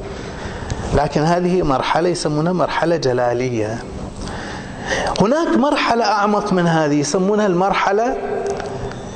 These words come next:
الجمالية. مرحلة الجمال هي أن تذهب وتدخل في تفاصيل هذا الشيء. أنا بعد مو تروح إلى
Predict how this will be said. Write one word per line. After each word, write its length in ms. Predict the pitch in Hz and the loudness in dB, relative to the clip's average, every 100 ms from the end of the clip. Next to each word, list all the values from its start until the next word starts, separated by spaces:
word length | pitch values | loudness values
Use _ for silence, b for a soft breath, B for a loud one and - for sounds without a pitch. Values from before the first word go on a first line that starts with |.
| - - | -6 0
الجمالية. 920 | 156 135 156 160 143 131 120 110 - - - - - - | 2 2 2 4 2 2 2 0 -2 -8 -10 -12 -6 2
مرحلة 480 | 185 226 - 302 294 285 - | 2 2 2 2 0 0 2
الجمال 760 | 208 170 180 175 170 165 185 - - | 2 2 2 4 4 2 0 0 0
هي 360 | 196 180 165 | 2 2 2
أن 180 | 160 151 | 0 2
تذهب 480 | 220 240 220 254 190 | 2 2 2 2 2
وتدخل 560 | 180 226 220 - 233 | 2 0 -2 -2 0
في 640 | 202 208 196 190 185 180 - B B B B - | 0 0 2 2 0 -2 -4 B B B B 0
تفاصيل 1000 | 151 156 135 131 - 214 214 165 135 120 | 2 2 2 2 2 2 2 2 2 2
هذا 280 | 135 123 113 | 2 2 0
الشيء. 380 | - 120 113 - - - - B B B B | 0 -2 -2 -4 -8 -12 -12 B B B B
أنا 140 | 170 185 | 2 2
بعد 320 | 175 180 202 | 2 2 2
مو 200 | 269 294 | 2 2
تروح 440 | - 269 262 - | 2 2 2 0
إلى 560 | - 220 202 190 185 | 0 2 2 2 2